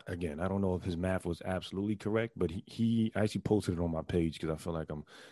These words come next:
I'm part of that club. I'm feeling myself a bit, right? But he said it's a man making over a hundred thousand,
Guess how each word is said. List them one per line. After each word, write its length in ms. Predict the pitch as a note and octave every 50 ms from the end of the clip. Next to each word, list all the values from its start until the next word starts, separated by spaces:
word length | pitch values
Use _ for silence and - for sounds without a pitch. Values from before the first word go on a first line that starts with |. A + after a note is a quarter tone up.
| - - -
I'm 80 | F2
part 180 | - F#2+ F2 E2
of 60 | D#2+
that 120 | D#2 D#2 -
club. 220 | - E2 D2 C2+
I'm 80 | D2+ D2+
feeling 260 | - F2+ E2 D2+ C#2+
myself 340 | C#2+ C#2+ - D#2 C#2+ - -
a 20 |
bit, 140 | C#2 - - -
right? 160 | D#2 D#2 - -
But 180 | - G2 F#2 F#2
he 80 | G2+ G#2
said 300 | - - A#2+ G#2 F#2+ F2+
it's 180 | F2 D#2+ - -
a 40 |
man 280 | F2 G2 G#2 G#2 G2 F#2+
making 220 | F#2+ F#2 E2+ F2+
over 160 | F2 E2+ D#2+ E2
a 60 | E2
hundred 220 | F2 F#2+ G#2 G2
thousand, 400 | - F#2 F2 E2+ E2+ E2+ E2+ E2